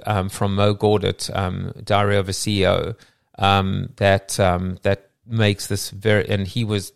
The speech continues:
the head of A I, um, for Google. So I gotta say, in my opinion, that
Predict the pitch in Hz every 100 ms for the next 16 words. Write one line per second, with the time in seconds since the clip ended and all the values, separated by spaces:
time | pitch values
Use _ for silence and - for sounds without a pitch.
0 | - 92 117 107 92 - 95 90 90 101
1 | - _ _ _ - 101 98 90 - 98
2 | 113 113 85 - 120 _ _ _ _ -
3 | - 131 123 120 117 120 - _ _ _
4 | _ _ _ _ - 117 185 185 131 -
5 | 110 95 95 156 _ _ _ _ _ 104
6 | 101 110 151 135 104 117 175 - _ _
7 | _ _ _ 101 101 -